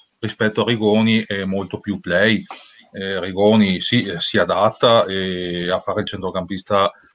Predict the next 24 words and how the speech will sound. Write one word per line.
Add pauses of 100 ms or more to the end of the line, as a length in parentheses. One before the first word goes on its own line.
(120)
centrale
in
mezzo
a
due
mezzale,
lo
fa
dall'alto
della
sua
esperienza
e
del
fatto
di
aver (420)
giocato
per
tanti
anni
in
categorie
superiori,